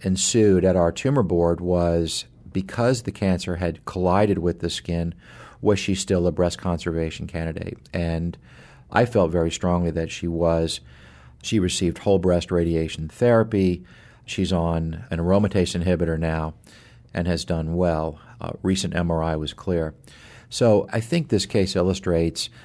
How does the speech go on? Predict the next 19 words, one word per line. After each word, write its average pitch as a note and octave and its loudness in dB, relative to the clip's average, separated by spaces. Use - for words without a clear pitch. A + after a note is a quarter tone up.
that F2 0
all G2+ 2
so-called F#2 0
inflammatory F2+ 0
breast E2 0
cancers E2 -2
are E2+ -2
not E2 -2
created D#2+ -2
equal, E2+ -6
and D#2 -2
we F2+ -2
need F#2 2
to D#2+ -4
keep - -4
them F2+ 2
in E2 0
separate E2+ -2
boxes. - -8